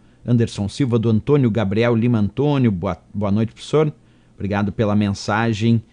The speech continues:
A Gracinália Pereira Bezerra, Isabel Maria Santos Lopes,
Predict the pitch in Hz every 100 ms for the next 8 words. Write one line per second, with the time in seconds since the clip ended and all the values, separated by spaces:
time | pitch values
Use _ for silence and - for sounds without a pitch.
0 | _ _ - 95 107 107 - 117 107 117
1 | 120 110 - 107 117 113 98 107 87 123
2 | 131 113 95 - 101 110 95 113 117 107
3 | 110 92 - 123 120 110 90 110 110 127
4 | - 117 98 -